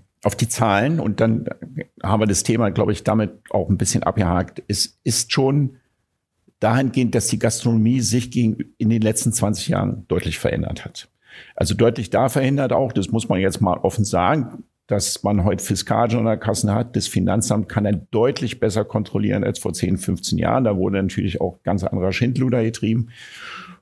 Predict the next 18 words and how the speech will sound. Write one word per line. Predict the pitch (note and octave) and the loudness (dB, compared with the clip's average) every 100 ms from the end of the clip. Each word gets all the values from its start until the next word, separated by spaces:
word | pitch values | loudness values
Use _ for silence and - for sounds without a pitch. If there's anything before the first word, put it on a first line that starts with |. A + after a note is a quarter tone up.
| _ | _
Und | - G3+ | -4 0
man | A3+ | 0
muss | E3+ D#3+ - | 0 0 2
sagen, | C#3 B2+ C3+ - A#2 A2+ F#2 - | 2 2 0 -2 0 2 0 -4
<clears throat> | |
dass | G2+ - | -4 0
wenn | B2+ | 0
man | B2 A2+ | 2 2
heute | A#2+ D#3+ F#3 - | 2 2 0 -2
nicht | C#3+ D3 - - - _ _ | 0 0 -4 -12 -14 _ _
systemisch | F#2+ A2 A#2 - D3 D3+ G2+ - | -2 0 0 0 0 2 0 0
arbeitet, | G#2 F2 E2+ - - - - | 0 0 -2 -4 -6 -10 -4
also | G2 F2 F2+ G2+ | -2 0 0 0
wie | A2+ | 2
ein | A#2 G2 F#2+ F#2 _ | 2 2 -2 -6 _
Vapiano, | - G2 - G#2 F2+ F#2 G2+ G2 F#2 G2 | -2 -2 0 0 2 2 2 2 0 -2
wie | F#2+ G#2 | 0 2
ein | G2 G2+ G2 | 4 2 -2